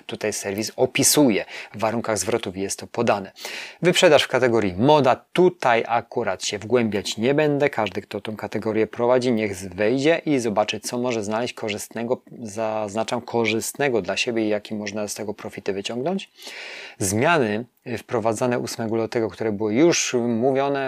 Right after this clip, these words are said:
w grudniu i w listopadzie, one już są. A, y,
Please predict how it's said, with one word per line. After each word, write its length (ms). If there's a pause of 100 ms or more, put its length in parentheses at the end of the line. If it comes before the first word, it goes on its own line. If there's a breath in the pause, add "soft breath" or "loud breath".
w 80
grudniu 400
i 60
w 60
listopadzie, 680 (400)
one 320 (200)
już 220
są. 260 (460 loud breath)
A, 380
y, 260